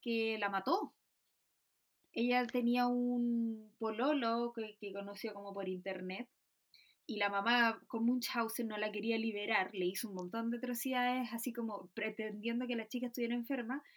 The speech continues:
la termina matando. Entonces la serie se trata de esto. Entonces tiene racontos. En el primer capítulo, tú cachai que mataron a la mamá, que la cabra chica estaba enferma, pero que era Munchausen,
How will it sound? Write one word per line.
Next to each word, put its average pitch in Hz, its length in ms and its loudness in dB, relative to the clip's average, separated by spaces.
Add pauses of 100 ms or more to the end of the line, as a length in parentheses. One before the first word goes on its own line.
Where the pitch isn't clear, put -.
(220)
la 208 100 -2
termina 220 300 -2
matando. 226 420 0
Entonces 247 360 0
la 233 160 -2
serie 302 400 2
se 262 160 -2
trata 254 360 2
de 190 140 -2
esto. - 320 -16 (460)
Entonces 233 320 0
tiene 262 240 4
racontos. 254 720 2
En 240 120 0
el 240 60 4
primer 262 280 2
capítulo, 330 420 6 (220)
tú 285 100 2
cachai 285 400 6
que 294 80 6
mataron 294 400 4
a 349 100 8
la 370 120 4
mamá, 254 360 0 (460)
que 240 120 2
la 220 100 8
cabra 262 240 6
chica 311 160 4
estaba 302 240 8
enferma, 240 500 0
pero 220 160 0
que 233 100 -2
era 285 120 4
Munchausen, 320 640 0